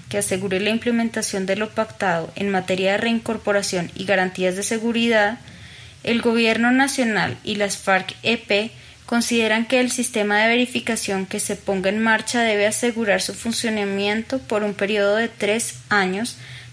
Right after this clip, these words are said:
renovables si fuera necesario. El gobierno nacional enviará una comunicación al secretario general de las Naciones Unidas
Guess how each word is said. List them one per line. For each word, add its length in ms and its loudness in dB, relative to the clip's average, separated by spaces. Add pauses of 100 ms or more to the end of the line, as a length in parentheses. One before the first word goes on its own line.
renovables 720 2
si 180 -4
fuera 360 -2
necesario. 640 0 (1080)
El 140 0
gobierno 420 2
nacional 540 2
enviará 380 2
una 180 -2
comunicación 720 2
al 100 2
secretario 580 0
general 500 0
de 100 0
las 200 0
Naciones 440 0
Unidas 460 0